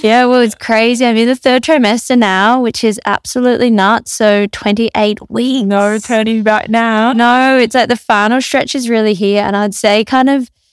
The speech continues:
Speaker 1: the excitement of what's next is actually starting to hit. So for so long, you kind of just so focused on pregnancy and getting through that. And obviously you have so many appointments and things where now...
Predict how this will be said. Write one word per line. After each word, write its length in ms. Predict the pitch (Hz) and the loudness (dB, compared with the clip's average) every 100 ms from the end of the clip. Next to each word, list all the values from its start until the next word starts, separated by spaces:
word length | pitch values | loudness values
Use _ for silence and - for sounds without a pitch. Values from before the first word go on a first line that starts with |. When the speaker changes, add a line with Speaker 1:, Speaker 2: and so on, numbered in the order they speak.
| _ _ _ _ _ | _ _ _ _ _
Speaker 1:
the 300 | 185 196 214 - | -4 0 0 -2
excitement 920 | - - - 196 214 - 240 226 - - | -6 -10 -2 0 2 0 0 0 -4 -4
of 160 | 190 | -2
what's 460 | 180 180 196 - - | -2 0 -2 -2 -2
next 400 | 196 202 - - | 0 0 -4 -6
is 160 | 185 - | -6 -4
actually 460 | 196 196 208 190 | -6 -6 -6 -4
starting 400 | 190 - 202 190 175 | -6 -4 -4 -2 -4
to 80 | |
hit. 320 | 170 202 359 208 | -2 0 -2 -2
So 140 | 220 | -4
for 140 | - | -4
so 340 | 190 - 220 240 | -6 0 2 2
long, 260 | 226 208 | 2 0
you 120 | 190 175 | -2 -2
kind 180 | 196 | 0
of 60 | 190 | 0
just 160 | 175 - | -2 -4
so 180 | 170 | -4
focused 400 | 180 180 180 175 | -2 -2 -2 -2
on 100 | 185 | -4
pregnancy 640 | 175 185 185 185 156 190 185 | -4 -4 -2 -4 -2 -2 0
and 100 | 175 | 0
getting 260 | 185 185 | 0 -2
through 240 | 170 185 175 | -2 -2 0
that. 300 | 180 180 175 | 2 2 -2
And 180 | 175 - | -4 -4
obviously 380 | 180 185 - 180 | -2 -2 -2 -4
you 60 | |
have 120 | 160 | -4
so 400 | - - 196 202 | -8 -6 0 0
many 220 | 190 180 175 | 0 -2 -4
appointments 640 | - - 190 185 185 170 | -6 -2 -2 0 -2 -4
and 160 | 190 190 | -4 -2
things 320 | 185 180 180 | -2 -2 0
where 140 | 185 | 0
now... 500 | 180 180 180 180 185 | 0 0 0 0 -2